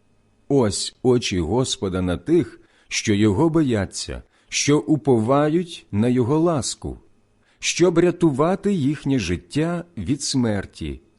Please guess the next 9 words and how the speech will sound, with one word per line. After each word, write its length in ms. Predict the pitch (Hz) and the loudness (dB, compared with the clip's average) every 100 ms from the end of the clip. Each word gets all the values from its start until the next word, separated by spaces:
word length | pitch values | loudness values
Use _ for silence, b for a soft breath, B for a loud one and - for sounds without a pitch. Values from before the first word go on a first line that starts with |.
| _ | _
і 120 | 147 127 | -2 0
живити 580 | 104 107 131 175 131 107 | 0 0 0 -2 -2 -4
їх 400 | 78 69 - _ _ - | -4 -8 -14 _ _ -4
у 80 | 107 | -2
голоднечі. 800 | 101 113 113 147 127 - 69 55 _ _ _ _ _ _ _ _ _ _ _ _ _ _ _ _ - | 0 -2 -2 -2 -2 -6 -12 -14 _ _ _ _ _ _ _ _ _ _ _ _ _ _ _ _ -12
Душа 500 | 73 104 - 143 123 | -4 -4 0 2 2
наша 560 | 104 160 - 156 147 - _ _ - | 2 0 -4 -6 -8 -10 _ _ -12
Господа 680 | 78 69 127 - 117 107 | -8 -2 -2 -2 -4 -4
чекає. 640 | 104 95 - 92 76 65 | -4 -6 -6 -4 -4 -8